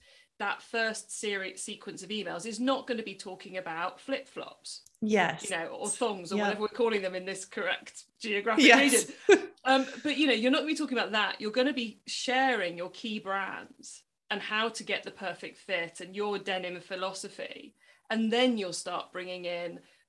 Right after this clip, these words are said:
Speaker 1: the, you know, the jackets and the, the blouses and the t-shirts and the belts and whatever goes with them. You know, so you, you, it's, it's that kind of angling we're going for. And the better you do it at the beginning of that relationship,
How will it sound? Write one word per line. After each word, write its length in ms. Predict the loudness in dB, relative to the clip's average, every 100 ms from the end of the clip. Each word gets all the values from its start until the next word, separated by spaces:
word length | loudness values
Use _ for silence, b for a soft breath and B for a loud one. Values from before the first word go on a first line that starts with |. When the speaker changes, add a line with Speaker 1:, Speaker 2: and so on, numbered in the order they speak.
| _
Speaker 1:
the, 60 | -8
you 220 | -6 -6
know, 120 | -6
the 100 | -6
jackets 680 | -6 -4 -4 -8 -14 -14 -14
and 140 | -12 -8
the, 180 | -10 -8
the 80 | -10
blouses 680 | -6 -6 -6 -8 -8 -8 -10
and 120 | -12
the 40 |
t-shirts 760 | -10 -6 -6 -4 -4 -6 -10 -12
and 80 | -10
the 60 |
belts 440 | -4 -2 -2 -6 -10
and 60 |
whatever 240 | -6 -6 -4
goes 200 | -4 -4
with 200 | -6 -4
them. 200 | -8 -8 b b b b _ _
You 100 | 0
know, 80 | 0
so 160 | 0 0
you, 160 | 0 0 -8
you, 180 | -8 -6
it's, 240 | -10 -12
it's 320 | -14 -20 -20 -20 _
that 180 | -8 -8 -12
kind 320 | -8 -2 -2
of 120 | -2 -6
angling 460 | -2 -2 -2 -4 -4
we're 100 | -2
going 240 | -2 -2
for. 160 | -6 -8
And 80 | -8
the 60 |
better 380 | -4 -4 -4 -4
you 140 | -2
do 220 | -2 -2 -2
it 100 | -2
at 80 |
the 80 | -6
beginning 560 | -12 -10 -4 0 0 -2
of 100 | -6
that 200 | -10 -6
relationship, 840 | -6 -6 -6 -8 -8 -8 -10 -14